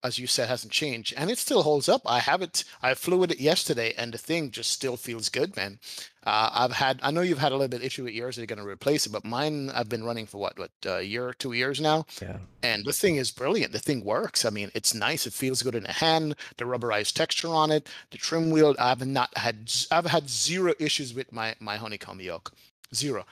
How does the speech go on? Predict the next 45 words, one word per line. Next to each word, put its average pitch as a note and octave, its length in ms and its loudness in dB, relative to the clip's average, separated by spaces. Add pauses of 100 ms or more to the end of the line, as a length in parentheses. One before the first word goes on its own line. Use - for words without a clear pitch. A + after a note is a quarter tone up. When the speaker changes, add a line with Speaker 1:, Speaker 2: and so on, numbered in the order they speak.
(120)
Speaker 2:
Here C3 100 2
Speaker 1:
I E3+ 40 4
don't A3 260 4
have A3 120 2
the G3+ 80 4
throttle E3+ 300 4
quadrant, A#2+ 460 -2
but G#2+ 260 -4
go C3+ 80 0
ahead. B2 180 -6 (220)
Speaker 2:
Here's D#3+ 160 2
a D3+ 60 2
perfect A#2 380 2
example F#2 560 -2
of E2+ 380 -4
that F2 300 -6 (120)
first - 460 -8
touch, - 340 -8
right? F2 240 -2
When A2 120 2
I C3 80 6
first A#2+ 320 0
touched A2 180 -2
the F#2 60 -10
Turtle F#2 260 -6
Beach F2+ 400 -10 (240)
yoke, F#2 320 -2
I F2 80 -4
was E2 180 -6
like, D2+ 300 -8
"Yeah, D#2+ 160 -12
this D#2 180 -12
is E2+ 60 -12
not E2 180 -10
the - 60 -10
wave," F#2 320 -4
right? E2+ 220 -8 (380)
When A2 140 0
I E3 120 4
first B2+ 500 0
ever A2 220 0
touched G#2+ 260 -4
my G2 140 -2
Honeycomb F#2 480 -4
yoke, F2 280 -6